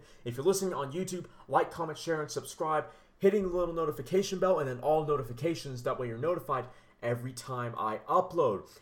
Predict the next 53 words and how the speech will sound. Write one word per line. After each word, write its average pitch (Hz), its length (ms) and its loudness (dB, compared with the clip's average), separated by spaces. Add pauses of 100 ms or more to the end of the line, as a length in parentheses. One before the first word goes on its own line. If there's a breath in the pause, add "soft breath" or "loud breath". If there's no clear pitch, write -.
If 120 120 -4
you 143 80 -4
want 220 180 6
to 247 40 8
listen 214 220 0
to - 100 -6
this 180 160 -2
podcast 180 560 0
on 165 160 -2
the 170 80 -2
road, 147 360 0 (180 loud breath)
but 143 100 -2
don't 165 160 -2
have 151 220 2
or 156 80 4
want 135 280 -4
the - 60 -10
Podbean 131 440 -4
mobile 196 260 4
app, 202 140 -4
well, 226 100 -2
then 226 180 -4
just 214 220 -8
download 143 340 -6
Spotify 131 520 -2 (420 loud breath)
before 123 260 -2
you 185 80 -4
go. 143 320 0 (400 soft breath)
Type 127 200 -2
in 131 60 -8
Cody's 123 200 -2
Car 135 200 -2
Conundrum, 175 300 -6
and 196 60 -2
then 185 120 -4
choose 190 160 -6
the 180 100 2
episode 170 320 -4
you 175 60 -8
want 175 180 -8
to - 20 -6
listen 196 260 -6
to. 151 260 -4 (120)
Anyway, 233 300 8
I 147 60 6
hope 208 160 6
you 233 80 4
all 226 100 4
enjoyed. 208 400 6
This 349 140 -8
one's 403 160 0
actually 254 240 0
been 202 180 -8